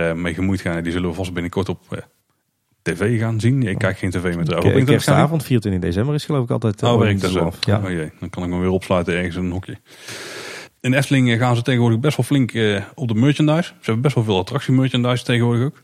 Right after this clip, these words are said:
Speaker 2: Echt super tof, ja.
Speaker 1: Nou, dat is, eh, in de basis is dat tof, maar dan moet de uitvoering wel goed zijn. Soms zit er een enkel missertje tussen, Tim.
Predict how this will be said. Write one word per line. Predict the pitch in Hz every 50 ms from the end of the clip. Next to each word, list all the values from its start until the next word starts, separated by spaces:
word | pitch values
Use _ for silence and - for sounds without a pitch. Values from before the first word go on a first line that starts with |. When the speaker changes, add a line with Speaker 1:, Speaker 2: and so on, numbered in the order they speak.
| _ -
Speaker 2:
Echt | - 110 -
super | - - 170 - -
tof, | - 101 - -
ja. | - - - -
Speaker 1:
Nou, | - - 113 82 90
dat | 95 120 117
is, | 107 110
eh, | 104 101 90 87 104 110 - -
in | 117
de | 107
basis | 101 107 120 131 143 131 117 -
is | 127 110
dat | 107 98 87 -
tof, | - 170 - -
maar | 123 113
dan | 117
moet | 110 107
de | - - -
uitvoering | - 139 135 127 - 143 127 123 113 110
wel | 131 131 127
goed | 127 - -
zijn. | - 110 123 170 - - - _ _
Soms | _ - - 151 131
zit | - 127
er | 120 117
een | 120
enkel | 127 131 117 120
missertje | 107 123 131 - 107 - - 87
tussen, | - - - -
Tim. | - - 120